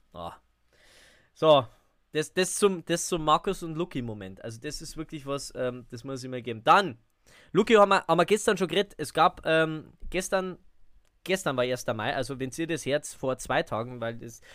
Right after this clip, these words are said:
die Folge erscheint ja Montagabend. Und es sind ein paar witzige erste Mai-Geschichten passiert. Ähm, Luki, du hast mir heute schon eine verzeiht, dass, ähm, bestimmte Personen am Maibank geklaut haben.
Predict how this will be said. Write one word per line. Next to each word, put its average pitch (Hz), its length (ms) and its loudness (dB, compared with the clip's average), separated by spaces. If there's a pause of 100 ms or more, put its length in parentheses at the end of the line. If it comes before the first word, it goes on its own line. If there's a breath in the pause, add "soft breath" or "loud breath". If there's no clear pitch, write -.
(140 loud breath)
die 131 60 -8
Folge 147 300 0
erscheint 127 340 -2
ja 131 60 -2
Montagabend. 120 580 -6 (480 loud breath)
Und 151 560 2 (380)
es 165 180 2
sind 254 180 6
ein 247 80 8
paar 196 200 8
witzige 208 400 0
erste 180 280 -2
Mai-Geschichten 151 540 -4
passiert. 85 420 -16 (800)
Ähm, 110 320 -4
Luki, 196 300 0
du 175 80 2
hast 180 120 -2
mir 156 100 0
heute 165 180 -2
schon 165 100 0
eine 175 140 -2
verzeiht, 170 580 -2
dass, - 360 -4
ähm, 131 640 -4 (680)
bestimmte 170 400 -4
Personen 165 520 -2
am 151 140 -2
Maibank 160 320 2
geklaut 165 280 4
haben. 180 240 0